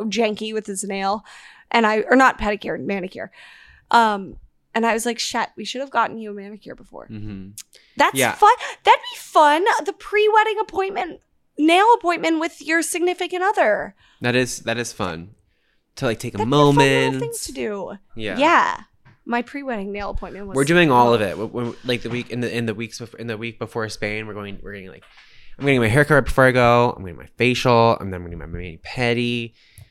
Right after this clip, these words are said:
Speaker 2: Um, I'm gonna do, like,
Speaker 1: Massage.
Speaker 2: the facial with, like, the late. Yeah, I'm actually gonna get a massage, like, I think today. <laughs> Too.
Speaker 1: Oh, nice.
Speaker 2: <laughs> I'm
Speaker 1: Honestly,
Speaker 2: just, like,
Speaker 1: amazing.
Speaker 2: I, 'cause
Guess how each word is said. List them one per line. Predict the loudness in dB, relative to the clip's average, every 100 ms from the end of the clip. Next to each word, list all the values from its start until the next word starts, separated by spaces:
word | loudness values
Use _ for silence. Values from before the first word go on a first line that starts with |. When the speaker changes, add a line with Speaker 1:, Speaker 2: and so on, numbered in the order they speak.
| _ -6
Speaker 2:
Um, | -4 -2 -4 -6
I'm | -2
gonna | 2
do, |
like, | 4
Speaker 1:
Massage. | 4 4
Speaker 2:
the | 2
facial | 0 2
with, | 2 2
like, | -2 -4
the | -10
late. | -6 -4 0
Yeah, | 2 2
I'm | 0
actually | -2 -2 -2
gonna | 0
get | -2
a |
massage, | -2 -2 -2 -2
like, | -8 -10
I | -20
think | -20 -20
today. | -16 -14 -14 -16 -20 -20 -20 _ 0
<laughs> | 6 6 4 -4 -4
Too. | -2 0
Speaker 1:
Oh, | 2 0 -4
nice. | -4 -4 -4 -4 -4 -6 -8 -10
Speaker 2:
<laughs> | -2
I'm | 2 2
Speaker 1:
Honestly, | 2 0 2
Speaker 2:
just, | 2 2
like, | 2
Speaker 1:
amazing. | 2 -2 -4 -6 -8 -8 -4
Speaker 2:
I, |
'cause | 0 2